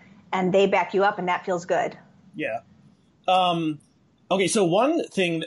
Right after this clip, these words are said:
Speaker 2: one strange thing that has developed in the past couple of years is, uh, these fights over, um, especially in, uh, Y A young adult literature about, uh, the author writing something and then,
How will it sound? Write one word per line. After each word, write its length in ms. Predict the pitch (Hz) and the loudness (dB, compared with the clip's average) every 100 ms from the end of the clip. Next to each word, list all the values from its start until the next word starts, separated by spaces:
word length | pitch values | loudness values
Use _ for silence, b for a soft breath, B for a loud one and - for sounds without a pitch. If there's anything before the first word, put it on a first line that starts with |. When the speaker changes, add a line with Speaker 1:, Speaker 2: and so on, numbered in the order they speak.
| - | -8
Speaker 2:
one 260 | 151 240 285 | -2 0 0
strange 340 | - 175 165 | 0 0 0
thing 240 | 151 143 | 0 2
that 120 | 143 135 | 2 2
has 140 | 139 | 0
developed 320 | 143 147 143 | 0 0 0
in 60 | 139 | -2
the 60 | |
past 140 | 143 123 | -2 -2
couple 140 | 151 | -2
of 60 | 135 | 0
years 360 | 131 131 131 - | 2 2 0 0
is, 380 | 156 143 127 - - | 0 2 -2 -8 -2
uh, 200 | 143 135 | 2 2
these 220 | 131 131 | 0 -2
fights 380 | - 170 165 - - | 0 -2 0 -4 0
over, 600 | 165 147 143 135 131 - b b _ - | 0 2 2 2 0 -4 b b _ -2
um, 580 | 151 139 127 123 117 123 _ - - | 2 2 0 -2 -6 -10 _ -18 -6
especially 420 | 196 185 208 156 | -4 2 2 4
in, 220 | 143 135 - | 2 -2 0
uh, 200 | 139 127 | 2 2
Y 240 | 135 147 | 2 2
A 180 | 151 147 | 2 2
young 200 | 143 143 | 0 0
adult 460 | 143 147 139 - - 151 | 0 2 0 0 -8 -2
literature 580 | 165 180 165 131 127 - B - | 2 2 2 0 0 -4 B -4
about, 400 | 165 151 135 135 - | 0 2 2 2 0
uh, 140 | 143 | 0
the 120 | 131 139 | 2 4
author 300 | 180 - 180 | 4 4 2
writing 260 | 147 151 | 4 2
something 500 | 147 160 156 156 147 | 0 0 0 0 0
and 300 | 139 147 143 | -2 -2 0
then, 380 | 143 143 135 135 | 2 2 2 -2